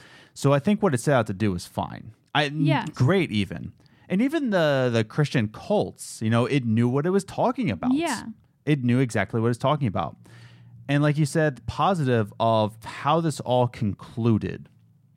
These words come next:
Speaker 1: Like, the whole season, how it all concluded
Speaker 2: Yeah.
Speaker 1: was beautiful.
Speaker 2: The final montage was just
Speaker 1: Oh my God, that tore me up.
Speaker 2: <sighs> Oh, that
Speaker 1: That
Speaker 2: was
Speaker 1: tore me up.
Speaker 2: depressing.
Speaker 1: If you're watching this on YouTube, hopefully, um,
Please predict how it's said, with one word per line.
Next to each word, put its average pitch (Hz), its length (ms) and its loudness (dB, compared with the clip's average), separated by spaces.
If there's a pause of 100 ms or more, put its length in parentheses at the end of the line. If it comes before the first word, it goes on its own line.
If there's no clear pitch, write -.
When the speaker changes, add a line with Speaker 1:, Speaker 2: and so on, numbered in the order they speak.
(220)
Speaker 1:
Like, 131 140 -2
the 123 140 2
whole 170 420 0
season, 123 360 0
how 143 380 -2
it 170 80 -2
all 156 140 0
concluded 143 680 -2
Speaker 2:
Yeah. - 60 -20 (680)
Speaker 1:
was 110 520 0 (200)
beautiful. 95 580 -4
Speaker 2:
The 269 60 -6
final 262 340 0
montage 214 760 -2
was 220 200 -12
just - 560 -20
Speaker 1:
Oh 110 180 4
my 95 140 2
God, 87 240 -6
that 90 180 -4
tore 92 160 -6
me 87 140 -6
up. - 240 -8
Speaker 2:
<sighs> - 480 -20
Oh, 349 180 -6 (200)
that - 20 -10
Speaker 1:
That 113 140 4
Speaker 2:
was 113 80 -4
Speaker 1:
tore 104 120 0
me 90 180 0
up. 90 100 -2
Speaker 2:
depressing. 247 240 -6 (200)
Speaker 1:
If 117 80 -4
you're 151 80 4
watching 170 300 4
this 139 100 0
on 127 140 4
YouTube, 107 400 2
hopefully, 98 540 0
um, 87 340 -4